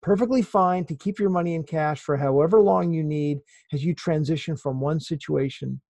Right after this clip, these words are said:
to the next. And also having your money in cash for a shorter period of time or even a moderate period of time over a full lifetime of investing is really likely not going to make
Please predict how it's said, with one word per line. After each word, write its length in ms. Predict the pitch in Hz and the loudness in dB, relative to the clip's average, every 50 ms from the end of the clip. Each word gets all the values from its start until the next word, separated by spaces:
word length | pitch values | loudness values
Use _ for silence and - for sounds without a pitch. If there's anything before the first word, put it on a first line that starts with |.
| _ _ _ _ _ _ _ _ _ _ _ | _ _ _ _ _ _ _ _ _ _ _
to 80 | - 151 | -4 -2
the 80 | 135 127 | -2 -2
next. 440 | 127 120 107 - - _ _ _ _ _ _ _ _ _ _ _ _ _ _ _ _ | -4 -6 -6 -10 -14 _ _ _ _ _ _ _ _ _ _ _ _ _ _ _ _
And 80 | - 220 | 0 2
also 320 | 262 320 370 - - 226 | 4 4 4 4 4 2
having 480 | 175 156 156 208 262 285 302 294 269 240 | 2 2 2 0 0 0 0 0 2 4
your 120 | 220 208 | 4 4
money 340 | 190 180 180 180 180 175 151 | 4 4 2 2 2 0 0
in 120 | 160 165 | -2 -4
cash 520 | 139 - - 165 160 156 151 147 151 139 - | -6 -4 -4 -4 -2 -2 -2 -2 -4 -6 -10
for 260 | - - 147 143 107 | -6 -2 0 0 0
a 120 | 135 143 | 0 -2
shorter 440 | 135 - - - 202 214 226 226 226 | -4 -6 -2 2 4 6 6 6 4
period 320 | 214 - 190 190 175 170 165 | 2 2 2 2 2 2 0
of 100 | 151 - | -4 -6
time 360 | - 170 160 156 156 165 202 | -6 -4 -4 -2 -2 0 2
or 60 | 311 | 4
even 160 | 392 427 381 | 6 6 6
a 40 | 240 | 4
moderate 460 | 165 160 156 165 185 202 196 - - | 4 4 4 4 4 2 2 0 -2
period 220 | - 143 139 135 123 | -2 -2 -2 -2 -2
of 80 | - | -6
time 320 | - - 143 135 135 131 - _ - - _ _ | -8 -6 -6 -4 -6 -6 -8 _ -20 -20 _ _
over 280 | - 180 180 151 165 160 | 2 2 4 6 6 4
a 80 | 156 | 4
full 400 | 147 - - 202 214 233 220 - - _ | 2 2 4 4 4 4 4 0 -6 _
lifetime 760 | - 165 170 175 170 - - - 147 139 131 127 123 127 113 - _ _ _ _ _ _ _ | 2 2 4 4 2 -2 -6 -8 -6 -6 -4 -6 -6 -8 -10 -14 _ _ _ _ _ _ _
of 140 | 151 156 143 | -2 -2 0
investing 720 | 151 151 131 151 160 165 - - - 131 120 113 117 110 101 - _ _ _ _ _ _ _ _ _ | -2 -2 2 4 4 2 2 -2 -6 -8 -8 -8 -8 -12 -14 -18 _ _ _ _ _ _ _ _ _
is 160 | 208 202 - | 0 0 2
really 340 | 202 226 302 311 302 262 214 | 0 0 0 2 4 4 4
likely 480 | 170 151 147 160 170 175 160 - 151 139 | 4 4 4 4 4 4 2 0 -2 0
not 240 | 139 147 147 143 - | 0 -2 -4 -4 -4
going 240 | 143 147 143 131 | -4 -4 -4 -4
to 80 | - 135 | -6 -8
make 340 | 131 131 123 127 - - | -10 -8 -8 -8 -10 -12